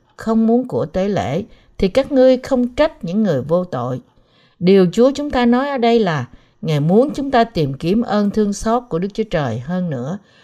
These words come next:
và có đức tin hơn là nhiệt tâm với những nghi thức tôn giáo. Đối với người Do Thái, ngày sa bát là ngày vô cùng quan trọng, cũng như Cơ Đốc nhân giữ ngày Chủ nhật, thì người Do Thái giữ ngày sa bát từ lúc mặt trời mọc,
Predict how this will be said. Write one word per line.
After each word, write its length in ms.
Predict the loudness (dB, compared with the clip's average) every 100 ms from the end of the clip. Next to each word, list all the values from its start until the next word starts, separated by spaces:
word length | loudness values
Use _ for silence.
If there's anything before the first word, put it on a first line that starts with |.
| _ -4
và 160 | -2
có 160 | 2 2
đức 120 | 2 2
tin 220 | 4 6
hơn 300 | 6 6 4
là 120 | 2
nhiệt 240 | -2 -4 -6 -4
tâm 260 | -2 0 -2
với 160 | 0
những 240 | -2 -2 -2
nghi 160 | -4
thức 200 | -4 -8 -8
tôn 200 | -6 -6
giáo. 320 | -4 -6 -8 -12 _ _ _ _ _ _
Đối 260 | 0 4 4
với 120 | 4
người 220 | 2 2
Do 200 | -2 -4
Thái, 360 | -4 -6 -6 -8 -10 _ _ -4
ngày 160 | -2
sa 260 | 0 0 0
bát 300 | 0 -2 -2
là 80 | -4
ngày 240 | -4 -4
vô 280 | 2 2 2
cùng 220 | 0 -6 -4
quan 220 | -4 -4
trọng, 300 | -4 -4 -6 -12 _ _ _ -6
cũng 180 | 0 2
như 120 | 4
Cơ 180 | 4 4
Đốc 180 | 4
nhân 420 | 2 0 0 -2 -2
giữ 180 | -2 0
ngày 360 | 0 -2 -2 -8 -6
Chủ 100 | -2
nhật, 280 | 0 -2 -4 _ _ _ _
thì 140 | 2
người 360 | 4 6 6 4
Do 220 | 4 2
Thái 420 | 2 -2 0 0
giữ 180 | 0 0
ngày 260 | 0 0 -2
sa 240 | -6 -6
bát 340 | -4 -6 -8 -6
từ 140 | -4
lúc 220 | -4 -6
mặt 140 | -8 -8
trời 160 | -8 -6
mọc, 320 | -6 -8 -10